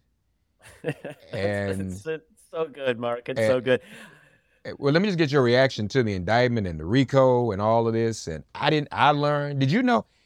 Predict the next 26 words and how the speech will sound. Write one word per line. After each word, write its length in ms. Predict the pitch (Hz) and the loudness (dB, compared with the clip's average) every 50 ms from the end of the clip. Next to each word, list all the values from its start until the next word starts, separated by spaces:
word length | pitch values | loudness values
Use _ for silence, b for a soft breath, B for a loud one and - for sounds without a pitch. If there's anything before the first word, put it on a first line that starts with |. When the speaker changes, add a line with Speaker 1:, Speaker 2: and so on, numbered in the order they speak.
| _ _ _ _ | _ _ _ _
Speaker 2:
Seems 280 | - - 359 381 349 | -8 -4 -2 -2 0
like 180 | 254 233 175 151 | 2 2 2 2
we 120 | 156 208 | 2 0
got 200 | 202 175 151 127 | 0 2 2 0
some 140 | - - 113 | 0 0 0
bad 240 | 113 123 127 120 117 | 2 2 2 2 2
information. 640 | 110 92 - 98 107 113 110 90 - 82 73 69 - | 0 -2 -4 -4 -2 -2 -2 -4 -6 -10 -14 -12 -8
I 60 | 101 | -4
mean, 180 | 117 107 98 101 | -2 -2 0 0
we, 160 | 123 127 104 | 0 0 0
co-, 160 | - - 110 | -2 -6 -6
the 140 | 95 98 92 | -6 -6 -6
collective 460 | - 101 110 123 120 - - 87 80 | -4 -2 0 0 -2 -2 -4 -8 -8
we. 300 | 82 85 78 71 69 - _ _ _ _ _ _ _ _ _ _ | -8 -10 -12 -12 -14 -18 _ _ _ _ _ _ _ _ _ _
'Cause 160 | - 165 156 - | -4 -2 0 2
people 160 | 311 311 285 | 2 2 2
were 80 | 208 | 2
talking 240 | - 196 160 151 135 | 2 2 2 2 2
about 280 | 135 123 120 113 101 95 | 0 0 0 0 -2 -4
the 60 | 98 | -6
possibility 680 | - 147 147 135 123 - 101 95 110 113 110 101 98 92 | -2 0 0 0 0 -2 -4 -2 -2 -2 -2 -2 -2 -4
of 160 | 87 85 80 | -6 -8 -10
a, 40 | 80 | -12
of 260 | 78 - 95 95 87 82 | -12 -10 -10 -8 -8 -10
a 100 | 78 78 | -12 -14
Kemp, 480 | - - - - 139 127 120 107 _ | -16 -12 -6 -2 -2 -2 -2 -4 _